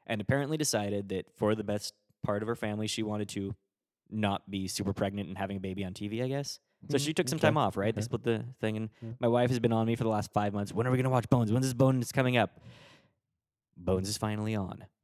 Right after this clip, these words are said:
Speaker 1: right?
Speaker 2: Yeah.
Speaker 1: It came back. She was, like, super excited. She was doing that little happy dance that you see, like, little kids do, like, "Yay!"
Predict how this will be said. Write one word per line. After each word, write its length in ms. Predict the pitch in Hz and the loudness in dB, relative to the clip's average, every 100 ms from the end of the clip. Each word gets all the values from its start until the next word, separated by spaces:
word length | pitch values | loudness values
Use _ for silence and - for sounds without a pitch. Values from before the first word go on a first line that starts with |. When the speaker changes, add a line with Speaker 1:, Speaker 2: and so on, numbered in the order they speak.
| _ | _
Speaker 1:
right? 260 | 90 95 - _ | 0 0 -2 _
Speaker 2:
Yeah. 140 | 104 | 0
Speaker 1:
It 140 | 90 - | 0 -2
came 340 | - 127 135 | 0 2 4
back. 320 | 123 101 90 - | 4 2 -2 -4
She 200 | - 135 | 4 6
was, 260 | 120 107 | 6 6
like, 160 | 104 92 | 0 -4
super 340 | - 131 127 | 0 0 2
excited. 300 | 117 123 98 | 0 2 0
She 80 | 95 | 0
was 80 | 135 | 0
doing 100 | 143 | 0
that 120 | 104 | -2
little 120 | 107 | -2
happy 300 | 95 107 110 | 2 4 4
dance 240 | 123 123 123 | 4 4 0
that 60 | |
you 60 | 101 | -2
see, 120 | 123 | 0
like, 160 | 98 95 | 0 0
little 160 | 110 | 0
kids 300 | 101 117 107 | 2 2 2
do, 200 | 107 123 | 6 6
like, 180 | 123 123 | 6 2
"Yay!" 460 | 311 370 359 359 | -2 0 2 2